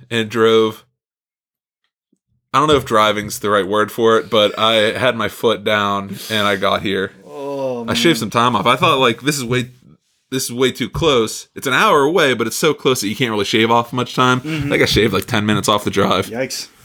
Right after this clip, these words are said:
Speaker 1: Yeah.
Speaker 2: Yeah, that seems unsafe.
Speaker 1: Well, here's the thing. Where are the police, huh?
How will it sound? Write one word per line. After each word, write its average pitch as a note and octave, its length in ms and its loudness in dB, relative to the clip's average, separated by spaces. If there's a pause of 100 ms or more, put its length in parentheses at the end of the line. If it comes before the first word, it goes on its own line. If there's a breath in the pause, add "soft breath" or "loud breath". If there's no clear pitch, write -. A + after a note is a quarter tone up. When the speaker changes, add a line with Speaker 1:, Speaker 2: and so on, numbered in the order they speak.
(120)
Speaker 1:
Yeah. F#2 100 -4
Speaker 2:
Yeah, - 160 -4 (120)
that A#2+ 120 -14
seems B2+ 180 -12
unsafe. G#2+ 380 -12 (360 loud breath)
Speaker 1:
Well, C#3 220 4
here's C3+ 200 0
the C3+ 60 0
thing. C#3 360 0 (1200)
Where B2+ 260 4
are D#3 120 6
the C#3 100 0
police, D3 540 -4
huh? C3 260 0